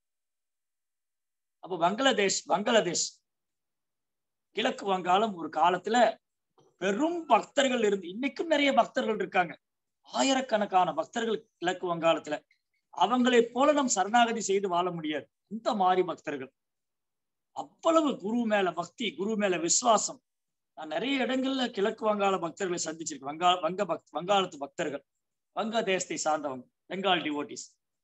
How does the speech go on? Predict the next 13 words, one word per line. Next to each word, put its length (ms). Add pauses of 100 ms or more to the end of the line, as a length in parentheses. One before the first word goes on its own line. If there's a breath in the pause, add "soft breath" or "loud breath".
(460)
அவங்களுக்கு 460
குரு 260
மேல 280
அசையாத 720
வலுவாத 540
நம்பிக்கை 440
உண்டு. 300 (840)
குருவுக்காக 600
தன் 160
உயிரையும் 420
தியாகம் 300
செய்ய 240
தயாரானவங்க. 680